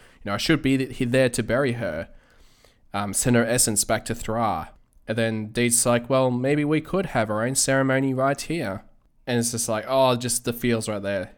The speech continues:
And she's like, you know, "That would help, and, you know, that's what friends do." It's like, "Oh, we help." Um, again, it's just like,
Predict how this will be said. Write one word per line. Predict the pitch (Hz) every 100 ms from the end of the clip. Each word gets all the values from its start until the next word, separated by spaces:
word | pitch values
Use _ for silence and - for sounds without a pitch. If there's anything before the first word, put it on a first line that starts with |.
| -
And | 104 104
she's | 104 101
like, | 101
you | 104
know, | 104
"That | 127
would | 123 120
help, | 117 110 107
and, | 104 95 - _ _ -
you | 101
know, | 98
that's | 104 135 -
what | 143 -
friends | 135 131 123 -
do." | 147 147 110 101 - - _ - _
It's | - -
like, | 101
"Oh, | 92 101 101 92 -
we | 120
help." | 120 143 110 - - _ _ _ _ _ _ _ _ -
Um, | 104 98 90
again, | 107 120
it's | 113 -
just | 110
like, | 107 101